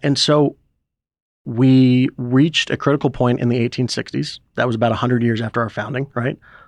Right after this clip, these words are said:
Um, a little less, actually. And we're kind of at another critical point right now. We were at a, a fairly critical point at our bicentennial back in the seventies, nineteen seventies. Um, and it took Reagan stepping up and saying that we're gonna actually,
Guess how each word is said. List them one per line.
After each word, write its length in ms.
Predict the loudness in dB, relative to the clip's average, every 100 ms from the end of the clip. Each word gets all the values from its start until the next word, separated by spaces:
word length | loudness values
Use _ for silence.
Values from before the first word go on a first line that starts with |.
| _
Um, 400 | -8 -6 -8 -14 _ _ -6
a 40 |
little 140 | -6
less, 200 | -6 -6
actually. 300 | -6 -6 -8 -10 -18 -20 -20 _ _ -2
And 300 | 0 2 2
we're 140 | 0
kind 220 | 0 0
of 80 | 2
at 80 | 2
another 220 | 2 2
critical 320 | 0 -2 -2
point 240 | -4 -2 -2
right 180 | -2 0
now. 180 | 0
We 140 | 2 2
were 120 | 2
at 100 | 0
a, 80 | -4 -8
a 80 | -6
fairly 300 | -4 -2 -2
critical 340 | -4 -4 -4
point 320 | -4 -2 -2 -4
at 120 | -4
our 140 | -2 -2
bicentennial 760 | -2 -2 -4 0 0 -2 -4
back 200 | -4 -4
in 60 | -4
the 60 |
seventies, 540 | -4 -4 -4 -6 -10 -16 -6
nineteen 300 | -4 -4 -2
seventies. 400 | -2 -2 -4 -8 -20 -20 -20 -12 -4
Um, 440 | -2 -2 -4 -8 -4
and 140 | -2
it 100 | -2
took 180 | -2 -2
Reagan 300 | 0 0 0
stepping 360 | 0 -4 -4 -6
up 120 | -6
and 100 | -6
saying 280 | -6 -4 -4
that 80 | -4
we're 140 | -4
gonna 160 | -4 -6
actually, 420 | -8 -8 -8